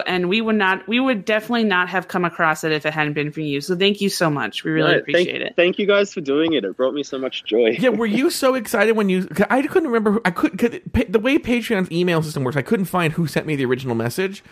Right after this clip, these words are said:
Speaker 3: But I was. I wanted to thank you. So I wanna thank you from the bottom of my heart. It's been the biggest joy to do this show,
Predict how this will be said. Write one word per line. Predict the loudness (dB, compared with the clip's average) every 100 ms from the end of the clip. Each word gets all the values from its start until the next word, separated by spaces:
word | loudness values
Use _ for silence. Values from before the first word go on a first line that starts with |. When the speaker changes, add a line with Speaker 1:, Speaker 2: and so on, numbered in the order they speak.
| -20 -20 -2
Speaker 3:
But | -2 0
I | 2
was. | 2 2
I | 2
wanted | 0 0 2 2
to | 2
thank | 0 -2
you. |
So | -4 0
I | 2
wanna | 2 2 2
thank | 0 -2
you |
from | -2 -2
the |
bottom | 2 0
of | 0
my | 0
heart. | 0 -2
It's | -4
been | -2 0
the | 0
biggest | -2 0 0 2 0 -4
joy | -2 2 4 2 0
to | -4
do | -2 -2
this | 0 -2
show, | 0 0 2 0 -6